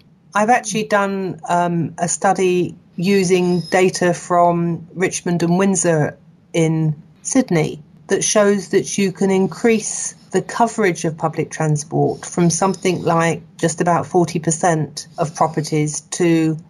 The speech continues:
over ninety percent of properties by using exactly the same budget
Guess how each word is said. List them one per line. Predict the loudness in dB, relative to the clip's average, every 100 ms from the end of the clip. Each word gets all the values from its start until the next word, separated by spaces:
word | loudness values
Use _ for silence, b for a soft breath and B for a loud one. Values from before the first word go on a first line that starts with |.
| -4
over | 2 2 2
ninety | 2 2 0 -2 -2
percent | -2 2 0 0
of | -2
properties | -4 -2 -4 -4 -4 -6 -10 -14 -2
by | 0 2
using | 0 0 0 0 -2 -4 -6
exactly | -6 0 -2 -2 -4 -6
the | -4
same | -2 0 0
budget | 0 -2 0 -2 -2 -6 -16